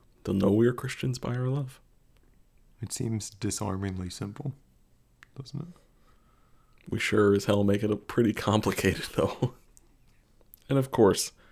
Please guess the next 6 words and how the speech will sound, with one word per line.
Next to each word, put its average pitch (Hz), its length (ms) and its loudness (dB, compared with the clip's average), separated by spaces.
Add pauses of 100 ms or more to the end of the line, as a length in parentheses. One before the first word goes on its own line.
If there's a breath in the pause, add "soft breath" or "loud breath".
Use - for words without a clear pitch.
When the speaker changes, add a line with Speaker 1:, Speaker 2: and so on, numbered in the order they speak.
(580 soft breath)
Speaker 1:
it 143 100 6
is 135 180 6
complicated. 101 800 0 (400)
Love 117 240 6
is 104 140 0
complicated. 120 800 -4